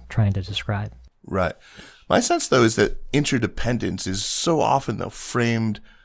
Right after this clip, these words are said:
Speaker 2: mainly as a disadvantage for us, for the United States, that it's only seen as something that circumscribes American options, that takes too many options off the table. But I actually strongly believe that interdependence, which by definition is two-way,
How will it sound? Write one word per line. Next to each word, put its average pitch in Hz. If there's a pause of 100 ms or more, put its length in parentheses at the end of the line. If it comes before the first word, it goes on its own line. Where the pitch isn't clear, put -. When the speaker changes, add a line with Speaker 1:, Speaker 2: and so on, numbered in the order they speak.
(280)
Speaker 2:
mainly 139
as 117
a 101
disadvantage 90
for -
us, -
for -
the 90
United 87
States, -
that 95
it's 92
only 104
seen 104
as 98
something 101
that 95 (340)
circumscribes 101
American 90
options, 87
that -
takes -
too -
many 101
options 90
off 87
the 80
table. - (500)
But 104
I 139
actually 139
strongly 101
believe 92 (440)
that 92
interdependence, 101
which -
by 90
definition 90
is 85
two-way, 120